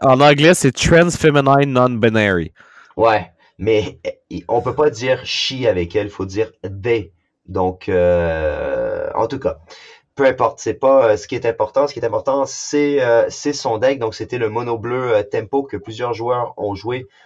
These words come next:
Speaker 2: dont, euh, je pense Reed Duke, qui est un, euh, un, un des, euh, des futurs Hall of Famer, euh, de Magic. Euh,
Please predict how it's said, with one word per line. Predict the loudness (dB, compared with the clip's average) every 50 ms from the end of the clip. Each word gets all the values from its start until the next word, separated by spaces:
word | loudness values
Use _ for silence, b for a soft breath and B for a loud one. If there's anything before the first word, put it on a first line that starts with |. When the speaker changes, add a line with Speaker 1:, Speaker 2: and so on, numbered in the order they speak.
| B B _
Speaker 2:
dont, | -18 -8 0 2 2 4 4 0 -2 -2 0
euh, | 4 4 4 4 2 0
je | -4 -2
pense | -2 0 0 0 -2 -4
Reed | -6 -6 -6 -8
Duke, | -10 -10 -10 -10 -12 -16 -20 -20 _ _ _ _ _ _ _ -14
qui | -6 -4 -4
est | -4 -4 -2 -2
un, | -2
euh, | 0 0 0 0 2 2 2 2 0 0 -2
un, | -2 -2 -2 -2 -2 -4 -4 -6
un | -6
des, | -6 -4 -4 -2 -2 -2 -2
euh, | -4 -4 -6 -8 b b b b b
des | _ -8 -8
futurs | -8 -8 -12 -8 -2 -2 0 0 2
Hall | 2 2 2 2
of | 0 -4
Famer, | -4 -4 -4 -4 -4 -2
euh, | -2 -2 -2 -2 -2 -2 -2 -2
de | -2 -2 -4
Magic. | -2 -2 -2 -2 -2 -2 -4 -6 -6 -6 _ -20 _ _ _ _ _ _ _ _ -4
Euh, | 0 0 2 2 0 0 -2 -2 -4 -6 -8